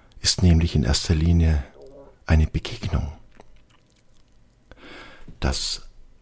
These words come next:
eigene, die eigene Meinung, der eigene innere Standpunkt begegnet etwas anderem.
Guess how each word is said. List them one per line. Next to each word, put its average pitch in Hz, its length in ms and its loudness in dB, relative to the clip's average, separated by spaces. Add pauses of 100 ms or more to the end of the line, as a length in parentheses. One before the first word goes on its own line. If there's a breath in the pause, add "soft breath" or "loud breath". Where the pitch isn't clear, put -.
(640)
eigene, 139 840 0 (460 soft breath)
die - 140 -4
eigene 139 360 6
Meinung, 117 380 8
der 95 160 2
eigene 123 420 4
innere 113 360 4
Standpunkt 110 760 2 (580 loud breath)
begegnet 131 640 4
etwas - 460 0
anderem. 78 680 2